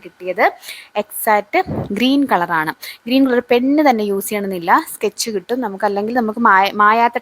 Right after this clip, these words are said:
ടൈപ്പുള്ള, ആ, മഷിയുള്ളത് കിട്ടും. അതാണെങ്കിൽ ഏറ്റവും നല്ലത്. അത് നമ്മൾ നയൻ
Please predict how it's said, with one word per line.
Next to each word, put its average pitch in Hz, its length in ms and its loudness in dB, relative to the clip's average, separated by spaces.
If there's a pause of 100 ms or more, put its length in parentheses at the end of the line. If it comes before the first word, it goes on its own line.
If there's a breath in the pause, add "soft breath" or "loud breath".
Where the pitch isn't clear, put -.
ടൈപ്പുള്ള, 202 360 0 (560 loud breath)
ആ, - 20 2 (360)
മഷിയുള്ളത് 214 520 0
കിട്ടും. 247 220 -4 (120)
അതാണെങ്കിൽ 214 500 2
ഏറ്റവും 269 380 2
നല്ലത്. 185 280 0 (260)
അത് 214 180 -10
നമ്മൾ 190 160 -4 (400 loud breath)
നയൻ 247 280 2